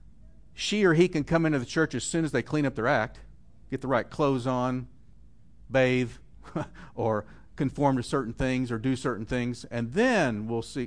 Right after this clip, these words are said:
have them invited in. It seems to be different than that. We, we find stories of Jesus, and he would interact with prostitutes and lepers and, and blind and, and the poor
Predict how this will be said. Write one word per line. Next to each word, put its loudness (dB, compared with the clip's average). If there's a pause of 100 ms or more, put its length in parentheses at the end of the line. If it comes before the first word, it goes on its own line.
have 0
them -4
invited 0
in. -4 (420)
It -6
seems -4
to -8
be 0
different -4
than -6
that. -6 (560)
We, 4
we 2
find 2
stories 2
of 0
Jesus, 0
and -2
he -2 (180)
would -6 (240)
interact 6
with -6
prostitutes -2 (300)
and -2
lepers 4 (300)
and, 0 (120)
and -2
blind 6 (160)
and, 2
and 4
the 4
poor 4